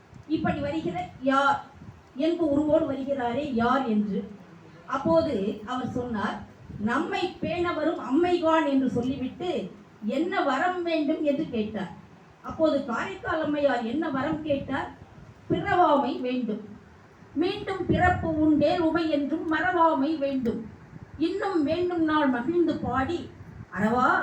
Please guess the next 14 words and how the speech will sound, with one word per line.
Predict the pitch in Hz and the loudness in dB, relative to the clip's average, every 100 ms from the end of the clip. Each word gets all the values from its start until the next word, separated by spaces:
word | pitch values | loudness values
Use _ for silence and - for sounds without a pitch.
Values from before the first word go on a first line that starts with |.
| - - - | -4 -12 -4
நீ | 226 320 | 2 4
ஆடும்போது | 294 247 320 330 302 311 339 349 320 | 4 4 4 2 2 4 6 6 4
உன் | 302 | 2
அடியின் | - 220 320 381 370 330 | 2 -2 0 0 0 -2
கீழ் | 339 285 | -2 0
இருக்க" | 294 320 - 330 | 0 0 0 -2
என்று | 294 277 349 | 0 0 2
வரம் | 285 320 302 | 2 0 0
கேட்டார். | 240 208 185 160 - - - - - - | -4 -4 -4 -10 -10 -14 -14 -14 -14 -4
இந்த | 277 277 - | 0 0 0
பிறவாமை | 311 330 403 415 370 349 320 277 | -2 0 2 6 6 6 4 6
வேண்டும் | 285 339 359 330 | 4 4 2 2
என்று | 277 269 | 4 2
சொன்னாரே, | 262 262 285 226 190 | 0 -2 0 -2 0